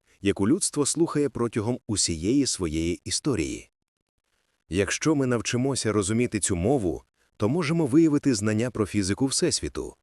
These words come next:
а також щось набагато глибше і дивовижніше, зокрема розповіді про досі незнане розумне життя, історію,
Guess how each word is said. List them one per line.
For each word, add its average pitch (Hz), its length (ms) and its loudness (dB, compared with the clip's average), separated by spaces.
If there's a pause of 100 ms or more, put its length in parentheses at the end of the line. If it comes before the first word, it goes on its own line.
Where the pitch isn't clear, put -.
(280)
а 85 100 -2
також 90 420 -2
щось 98 360 -2
набагато 85 540 0
глибше 101 580 0
і 98 120 0
дивовижніше, 98 920 0 (360)
зокрема 127 560 2
розповіді 135 640 2
про 107 160 2
досі 123 400 2
незнане 87 560 0
розумне 82 440 -2
життя, 110 460 -4 (280)
історію, 92 720 0